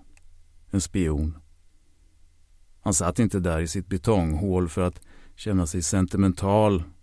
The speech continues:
över en massa smutsiga, obehagliga barn på en strand med flaskor och slickepinnar. En strand som var kantad av ett vatten belagt av sololja som stank av avloppen från Royal. Han befann sig där han valt att vara, just här,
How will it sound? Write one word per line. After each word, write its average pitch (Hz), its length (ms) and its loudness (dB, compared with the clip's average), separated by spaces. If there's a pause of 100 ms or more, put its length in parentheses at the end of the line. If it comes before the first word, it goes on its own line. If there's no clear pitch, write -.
över 98 180 0
en 95 100 6
massa 95 280 2
smutsiga, 101 520 0
obehagliga 92 680 0
barn 92 320 2
på 98 100 -2
en 95 60 0
strand 92 440 -2
med 98 160 -6
flaskor 101 600 0
och 90 140 0 (340)
slickepinnar. 92 960 -2 (1000)
En 117 120 2
strand 104 400 4
som 107 140 2
var 92 100 0
kantad 95 560 0
av 90 140 0
ett 92 100 -2
vatten 92 440 0
belagt 87 400 -2
av 90 80 -2
sololja 90 840 0
som 92 140 -2
stank 82 460 -2
av 87 140 0
avloppen 82 760 0
från 92 300 0
Royal. 80 600 -2 (2000)
Han 120 140 4
befann 123 320 6
sig 113 140 0
där 87 360 2
han 95 160 2
valt 82 340 2
att 90 120 -2
vara, 80 400 0
just 104 440 -4
här, 80 500 -2